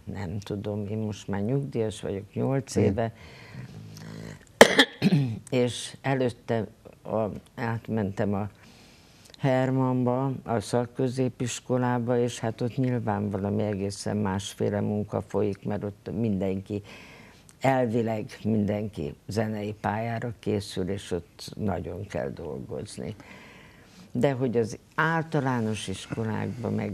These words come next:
Speaker 1: meg a gimnáziumokban, ahol hát az biztos, hogy magas szintű a Teleki Blanka gimnáziumban, vagy némelyik általános iskolában is, ahol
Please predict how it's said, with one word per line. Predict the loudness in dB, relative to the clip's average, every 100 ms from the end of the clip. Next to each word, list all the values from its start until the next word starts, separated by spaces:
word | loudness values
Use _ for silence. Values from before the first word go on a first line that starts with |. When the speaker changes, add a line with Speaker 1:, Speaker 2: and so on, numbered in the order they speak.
| -4
Speaker 1:
meg | -2 -2 -2
a | -2 -2 -2
gimnáziumokban, | 2 2 4 2 0 -2 0 2 0 0 0
ahol | 2 2
hát | 0 0 -2
az | -2 -2
biztos, | 0 0 0 -2 -2 -2
hogy | -2
magas | 0 0 0 -4
szintű | -6 -6 -6 -6 -6
a | -6
Teleki | 0 2 2 0 0
Blanka | 2 2 0 0 0
gimnáziumban, | 2 2 2 2 0 -2 0 0 0 -4 -6 -12 -16 -18 -2
vagy | 4
némelyik | 6 4 2 -2 -2
általános | -2 0 0 0 0 0 -2 -4
iskolában | -6 -8 -8 -4 -2 -2 -2
is, | -4 -2
ahol | -2 0 0